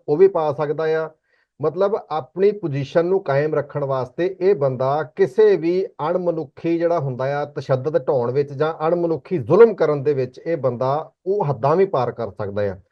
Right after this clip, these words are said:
ਇਹੋ ਜਿਹੇ ਵਿਅਕਤੀ ਨੂੰ, ਜਿਹਨੇ ਇਮਾਨਦਾਰੀ ਦਾ, ਸ਼ਰਾਫਤ ਦਾ ਚੋਲਾ ਪਾਇਆ ਹੁੰਦਾ, ਇਹਨਾਂ ਲੋਕਾਂ ਨੂੰ ਹਿਊਮਨ ਰਾਈਟਸ ਦੇ ਨਾਲ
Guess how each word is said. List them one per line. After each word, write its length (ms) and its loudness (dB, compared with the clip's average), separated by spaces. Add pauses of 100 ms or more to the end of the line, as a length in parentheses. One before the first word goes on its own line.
(300)
ਇਹੋ 240 6
ਜਿਹੇ 120 6
ਵਿਅਕਤੀ 420 2
ਨੂੰ, 220 0
ਜਿਹਨੇ 280 0
ਇਮਾਨਦਾਰੀ 540 0
ਦਾ, 300 0
ਸ਼ਰਾਫਤ 480 -2
ਦਾ 160 -2
ਚੋਲਾ 320 0
ਪਾਇਆ 280 -4
ਹੁੰਦਾ, 280 -4
ਇਹਨਾਂ 360 0
ਲੋਕਾਂ 400 -2
ਨੂੰ 140 -2
ਹਿਊਮਨ 320 -2
ਰਾਈਟਸ 380 0
ਦੇ 100 2
ਨਾਲ 360 -2